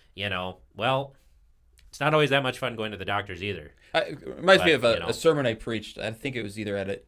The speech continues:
Speaker 2: installation of a pastor or an ordination, um, where the text was, uh, Jesus washing his disciples' feet.
Speaker 1: Mm-hmm.
Speaker 2: And to me,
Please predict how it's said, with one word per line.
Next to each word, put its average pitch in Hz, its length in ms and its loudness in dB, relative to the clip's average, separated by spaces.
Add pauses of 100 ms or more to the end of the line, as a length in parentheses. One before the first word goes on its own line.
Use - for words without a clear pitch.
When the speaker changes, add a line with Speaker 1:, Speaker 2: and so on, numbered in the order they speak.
Speaker 2:
installation 139 640 -2
of 147 80 -8
a 147 60 -6
pastor 131 500 -8
or - 180 -10
an 98 120 -8
ordination, 135 800 -8 (760)
um, 113 260 -4
where 117 140 2
the 113 100 2
text 139 340 -2
was, 113 320 -2
uh, 101 180 2
Jesus 113 380 -6
washing 107 380 -2
his 107 160 -6
disciples' 98 460 -8
feet. - 300 -10 (800)
Speaker 1:
Mm-hmm. 127 320 -10 (260)
Speaker 2:
And 127 380 2 (260)
to - 100 -10
me, 120 400 -2